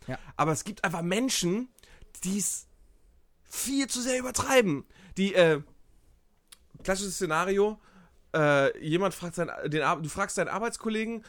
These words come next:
Speaker 2: äh, „Wie geht denn das und das?“ Oder, äh, „Kannst du, weißt du was darüber?“
Speaker 1: Mhm.
Speaker 2: Und diese Person, als hätte sie den ganzen Tag gewartet, dass sie jemand anspricht,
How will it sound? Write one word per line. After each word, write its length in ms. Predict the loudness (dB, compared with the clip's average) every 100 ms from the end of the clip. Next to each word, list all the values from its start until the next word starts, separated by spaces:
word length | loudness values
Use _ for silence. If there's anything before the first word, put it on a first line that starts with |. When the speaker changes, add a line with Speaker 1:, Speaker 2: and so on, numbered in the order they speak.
| -20 -6
Speaker 2:
äh, 340 | 0 2 2 -2
„Wie 140 | -6 -4
geht 180 | -2 -2
denn 60 |
das 180 | -4 -4
und 80 | -4
das?“ 220 | -4 -4
Oder, 480 | -4 -4 0 -2 -2
äh, 40 |
„Kannst 260 | -6 -10 -8
du, 220 | -12 -8
weißt 220 | -8 -8
du 120 | -10 -10
was 180 | -10
darüber?“ 480 | -8 -6 -4 -4 -4
Speaker 1:
Mhm. 220 | -4 -2 -2
Speaker 2:
Und 120 | -4
diese 160 | -4
Person, 580 | 2 2 2 0 0 -4 -8 -20 -20 -8
als 240 | -6 -4 -4
hätte 240 | -4 -4
sie 100 | -4
den 180 | -4 -2
ganzen 320 | -2 -4 -8
Tag 220 | -6 -4
gewartet, 340 | -2 -2 -2 -4
dass 140 | -6
sie 60 | -4
jemand 240 | -4 -4
anspricht, 680 | -4 -6 -8 -8 -8 -8 -20